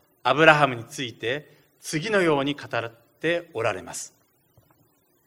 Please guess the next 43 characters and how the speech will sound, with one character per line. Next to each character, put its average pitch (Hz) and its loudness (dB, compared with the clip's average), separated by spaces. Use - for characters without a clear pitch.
「あ 110 0
な 147 6
た 147 2
た 135 2
ち - -10
の 113 -6
父 - -10
ア 117 -6
ブ 139 -2
ラ 135 2
ハ 113 -4
ム 95 -16
は 87 -20
私 196 2
の 180 0
日 208 -2
を 143 2
見 127 -6
る 147 -2
の 135 -6
を 110 -6
楽 120 -12
し - -8
み 151 -6
に 131 -10
し - -10
て 104 -16
い 85 -20
た。 - -20
そ - 0
し 165 -2
て 156 2
そ 160 -4
の 175 0
日 190 -2
を 135 0
見 147 -6
て 113 -8
喜 101 -8
ん 170 -2
だ 143 0
の 139 -6
で 151 -8